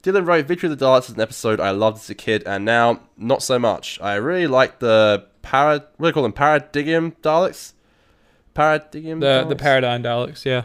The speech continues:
Speaker 1: That's it. Uh, I don't care what people say, I think they're really cool. I also like the Doctor in this one and the way he interacts with the Daleks, but everything else, it just doesn't work for me." Jesus Christ, three out of ten? Wow. See, I told you, this episode got a lot of hate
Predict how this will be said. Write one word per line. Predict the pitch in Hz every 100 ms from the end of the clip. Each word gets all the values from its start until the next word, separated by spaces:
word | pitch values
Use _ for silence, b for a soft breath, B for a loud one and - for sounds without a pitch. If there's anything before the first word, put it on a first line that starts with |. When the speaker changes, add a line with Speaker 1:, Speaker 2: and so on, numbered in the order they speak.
| -
Speaker 1:
That's | 117 -
it. | 98 - b b b
Uh, | - 127
I | 131
don't | 139 160
care | - 147
what | 131
people | 135 131
say, | - 127
I | 113
think | 120 107
they're | 101
really | 98 101
cool. | - 147 135
I | 104
also | 110 117 120
like | 107
the | 92
Doctor | 107 101 - 110
in | 104 104
this | 101 101 -
one | 107 104 101
and | 82 98
the |
way | 98 95
he |
interacts | 98 90 98 -
with | 87
the | 101
Daleks, | 104 82
but | 95
everything | 117 113
else, | 104 107 104
it | 71
just | - 156
doesn't | 175 147
work | 165 170
for | 127
me." | 95 82 _
Jesus | 277 349 294 107
Christ, | - 156 -
three | 139
out | 147 92
of | -
ten? | 110 113 170 b b b b b
Wow. | 131 139 80 b b
See, | -
I | 175
told | 240 196
you, |
this | 127 170
episode | 185 185
got | 127
a | 101
lot | 131
of | 135
hate | 127 107 82